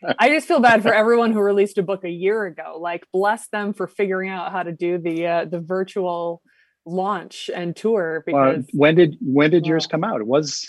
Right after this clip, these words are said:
Speaker 2: about a
Speaker 1: mine
Speaker 2: year ago, wasn't it?
Speaker 1: Well, no, mine came out, uh, two years ago. So we
Speaker 2: Oh, all
Speaker 1: fully
Speaker 2: right.
Speaker 1: cleared the pandemic, but I had a number of friends who all had books coming out March, April, May of last year, and just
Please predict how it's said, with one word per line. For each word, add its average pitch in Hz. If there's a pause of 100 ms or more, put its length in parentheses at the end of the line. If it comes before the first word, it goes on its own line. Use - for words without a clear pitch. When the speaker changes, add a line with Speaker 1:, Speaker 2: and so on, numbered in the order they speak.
Speaker 2:
about 135
a 139
Speaker 1:
mine 139
Speaker 2:
year 240
ago, 101
wasn't 113
it? -
Speaker 1:
Well, 208
no, 208
mine 233
came 285
out, 202
uh, 170
two -
years 175
ago. -
So 170
we 208 (120)
Speaker 2:
Oh, 131
all 123 (140)
Speaker 1:
fully 117
Speaker 2:
right. 107
Speaker 1:
cleared 175
the 175
pandemic, 170
but 175
I 185
had 196
a 185
number 196
of 170
friends 156 (140)
who 165
all 175
had 180
books 165
coming 165
out 156
March, 160
April, 165
May 156
of 156
last 147
year, 151
and 160
just -